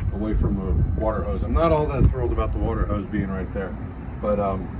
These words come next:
it is what it is. Uh, inside the box, uh, we've got everything connected to, to the breaker. Uh, I'm not gonna go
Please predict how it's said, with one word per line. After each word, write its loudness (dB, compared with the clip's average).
it 2
is 0
what -2
it -2
is. -4
Uh, 0
inside -2
the -6
box, 2
uh, 0
we've -2
got 0
everything -2
connected -4
to, -4
to -4
the -4
breaker. 0
Uh, 2
I'm 0
not 2
gonna -2
go 2